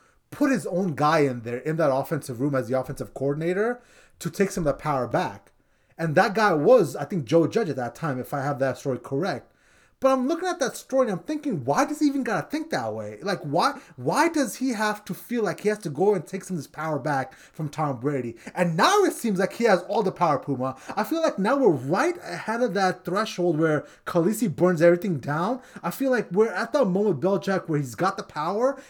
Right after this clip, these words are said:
and it's gonna just burn everything down the next two or three years, man. I know it's dramatic. I know it's dramatic, but, like,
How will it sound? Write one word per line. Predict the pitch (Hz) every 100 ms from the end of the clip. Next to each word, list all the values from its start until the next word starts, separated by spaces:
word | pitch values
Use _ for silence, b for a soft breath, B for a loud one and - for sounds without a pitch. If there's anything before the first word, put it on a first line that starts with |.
| B
and | 160 180
it's | -
gonna | 208 147
just | 156 113 107
burn | 165 170 143
everything | 151 151 135
down | 139 139
the | 120
next | 127 127 -
two | 127
or |
three | - 117
years, | 113 107 117
man. | 101 104 - B B B
I | 247
know | 370
it's | -
dramatic. | 277 254 202 139
I | 180 240
know | 311
it's | -
dramatic, | 185 180 254 170
but, | 165 190
like, | 165 147 -